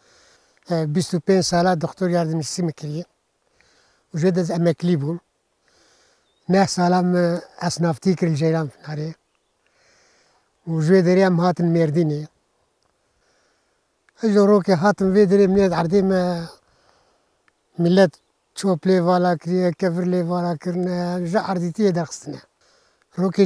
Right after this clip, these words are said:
cîranê min gola eskeriye erdê te paqij kiriye. Çawa go-, gola.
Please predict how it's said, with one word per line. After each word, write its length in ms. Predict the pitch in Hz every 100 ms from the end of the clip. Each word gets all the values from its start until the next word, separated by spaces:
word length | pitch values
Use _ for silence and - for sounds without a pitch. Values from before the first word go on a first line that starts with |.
| 156
cîranê 320 | 175 190 196
min 160 | 190
gola 340 | 156 165 185 190 175 170
eskeriye 400 | - 170 180 190
erdê 340 | 165 165 196
te 280 | 160 170 160 - _ _ _ _ _
paqij 420 | - 170 147 160 -
kiriye. 360 | 165 147 147 - _ _ _ _ _ _ _ -
Çawa 420 | - 196 208 220
go-, 240 | 202 160 - - - - 160
gola. 500 | 151 170 165 143